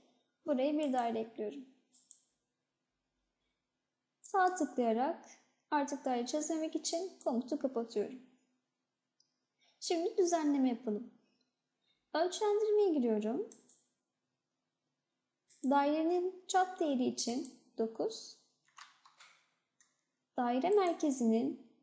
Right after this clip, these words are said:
orijine olan mesafesi için ise yirmi dört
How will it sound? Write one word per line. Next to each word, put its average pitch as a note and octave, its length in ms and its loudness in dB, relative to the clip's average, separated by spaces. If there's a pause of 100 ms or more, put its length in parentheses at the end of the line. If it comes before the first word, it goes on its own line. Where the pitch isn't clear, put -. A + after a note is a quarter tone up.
(300)
orijine C4 380 0
olan D4+ 240 0
mesafesi D#4 800 -2
için B3 260 -2
ise D4 460 -4 (440)
yirmi D#4+ 260 0
dört E4 320 4